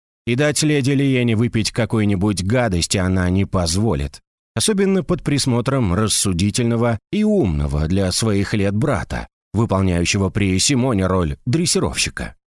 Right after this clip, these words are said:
Ну и ещё благодаря таланту привыкшего к тонкой работе артефактора, Ксен способен заметить какие-нибудь иные, менее очевидные для простых людей и относительно слабых чародеев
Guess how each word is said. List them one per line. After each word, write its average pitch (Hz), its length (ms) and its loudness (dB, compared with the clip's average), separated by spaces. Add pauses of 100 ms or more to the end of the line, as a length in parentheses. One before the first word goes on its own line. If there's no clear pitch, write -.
(520)
Ну 120 340 2
и 143 80 2
ещё 143 460 2
благодаря 170 460 2
таланту 139 520 0
привыкшего 104 640 2
к - 100 -8
тонкой 113 440 0
работе 95 580 0
артефактора, 117 920 -2 (160)
Ксен 202 280 0
способен 165 520 0
заметить 131 540 0
какие-нибудь 107 800 0
иные, 104 580 0 (280)
менее 104 600 2
очевидные 101 640 0
для 90 180 0
простых 104 480 -2
людей 117 460 0
и 65 160 -2
относительно 101 640 0
слабых 101 460 0
чародеев 120 680 0